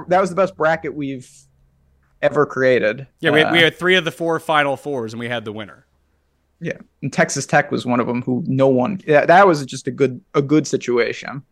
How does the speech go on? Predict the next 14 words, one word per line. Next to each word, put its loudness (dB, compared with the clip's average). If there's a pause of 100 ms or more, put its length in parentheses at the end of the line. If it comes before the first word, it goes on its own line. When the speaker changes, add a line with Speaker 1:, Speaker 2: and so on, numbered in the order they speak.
(640)
Speaker 2:
When -2
is, -6
when -4
is -8 (100)
tournament -8
selection -8
night? -10 (320)
March -8
what? -8 (1700)
Speaker 1:
Like, -10
the -2
middle 4
of 4
March. 0